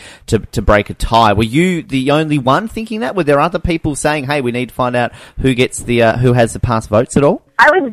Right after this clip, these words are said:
Speaker 2: definitely super aware of the past votes thing because it had come up in prior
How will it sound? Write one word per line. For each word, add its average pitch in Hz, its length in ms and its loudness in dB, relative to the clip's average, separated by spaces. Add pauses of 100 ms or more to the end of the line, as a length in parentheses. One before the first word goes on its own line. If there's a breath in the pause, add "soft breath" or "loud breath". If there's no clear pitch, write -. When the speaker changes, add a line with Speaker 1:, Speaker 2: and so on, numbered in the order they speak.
Speaker 2:
definitely 202 720 -2 (140)
super 214 240 -6 (100)
aware 160 600 4 (100)
of 180 80 0
the 175 180 -4
past 190 320 -4
votes 202 280 -2
thing 226 240 0
because 208 220 -2
it 175 100 2
had 156 120 2
come 165 200 0
up 170 120 2
in 165 100 -4
prior 156 280 4